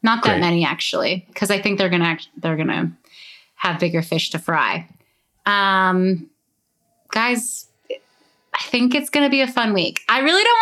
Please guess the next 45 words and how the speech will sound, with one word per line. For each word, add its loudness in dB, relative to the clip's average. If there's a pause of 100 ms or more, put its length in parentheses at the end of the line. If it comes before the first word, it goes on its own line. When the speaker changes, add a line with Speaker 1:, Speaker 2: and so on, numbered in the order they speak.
Speaker 1:
wanna 2
jinx 2
it, 0 (460)
but 4
I 4
do 2
think 2
it 0
will 0
be. -8 (1500)
Speaker 2:
Uh, 4
I 2
think -2
so 2 (140)
too, 2
and 2
I'm, 0
and 2
honestly, 2
I'm 4
looking 0
forward 0
to -4
next -2
week -4
for -4
the -4
Christian -2
Alyssa -2
fall. -4 (760)
Speaker 1:
Ooh. 4 (200)
Speaker 2:
Someone, 4
Speaker 1:
Well, 6
'cause 6
Speaker 2:
one 6
of 6
Speaker 1:
that's 4
Speaker 2:
them 2
Speaker 1:
the 4
Speaker 2:
is 0
going 4 (100)
Speaker 1:
thing. 0
Speaker 2:
home. -2 (360)
Speaker 1:
Alyssa 4
has 0